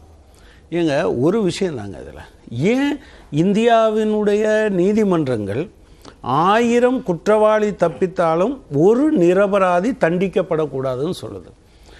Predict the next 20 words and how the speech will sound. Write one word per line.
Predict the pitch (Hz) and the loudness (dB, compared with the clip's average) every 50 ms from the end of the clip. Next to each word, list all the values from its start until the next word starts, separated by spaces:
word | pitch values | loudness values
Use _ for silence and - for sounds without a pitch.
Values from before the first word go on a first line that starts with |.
| - - _ | -20 -20 _
நான் | - 170 180 | -4 -4 -2
என்ன | 196 226 | -2 0
கேட்குறேன், | 233 208 196 185 185 196 202 | 0 0 0 0 0 0 -2
இன்னைக்கு | 196 180 170 160 160 160 151 143 139 151 151 - - - - - - - - - 131 123 123 131 175 160 165 | -2 -2 -2 -2 -2 -2 -2 -2 -6 -8 -12 -16 -20 -20 -20 -20 -20 -20 -14 -10 -10 -10 -10 -8 -4 -2 0
இனிஷியலா | 202 254 262 - 247 233 220 226 220 | 0 0 0 0 0 0 0 0 0
எனக்கும் | 175 165 180 196 185 208 196 | 0 0 -2 -4 -4 -4 -4
கூட | 180 180 180 185 | -4 -2 -2 -2
என்ன | 170 156 165 165 | -2 -2 -2 -2
தோணுச்சு, | 147 151 135 135 123 - - 120 127 123 - - - - - - - _ - - - | -2 -4 -4 -4 -6 -6 -6 -8 -8 -8 -12 -20 -20 -20 -20 -20 -20 _ -20 -10 -4
ஏன் | 151 175 226 277 311 285 | 0 0 2 2 0 -2
இப்படி | 202 156 214 202 | -2 -2 -2 0
ஒரு | 190 175 170 165 | 0 0 0 0
அமைச்சர் | 143 156 180 196 190 - 202 180 | -2 -2 -2 -4 -2 -2 -2 -2
வந்து | 160 151 143 143 147 170 165 156 139 120 117 113 113 127 143 151 156 | 0 -2 -2 -4 -4 -2 -2 -2 -2 -4 -8 -10 -12 -16 -20 -14 -6
இப்படி | 147 160 151 - - 208 190 185 170 151 139 123 107 101 104 113 - - - - | -6 -4 -4 -4 -4 -2 -2 0 0 0 -2 -2 -4 -8 -12 -16 -20 -20 -12 -4
அழணும், | 107 135 160 175 170 147 123 123 123 123 - - _ _ - _ _ - - | -2 0 0 0 0 -2 -4 -6 -10 -14 -20 -20 _ _ -20 _ _ -20 -12
அது | - 143 156 | -4 0 0
அவசியமானு | 151 135 156 185 180 - 190 170 151 147 147 160 185 | 0 2 2 0 0 0 -2 -2 -2 -4 -6 -6 -6
யோசிச்சேன். | 175 139 113 107 107 - - - - - - - - - - - - - _ _ _ | -6 -6 -8 -8 -12 -14 -18 -20 -20 -20 -20 -20 -20 -20 -20 -20 -20 -20 _ _ _
ஆனா, | - 180 220 247 220 175 165 208 254 262 | -10 -6 -6 -4 -4 -6 -6 -8 -10 -10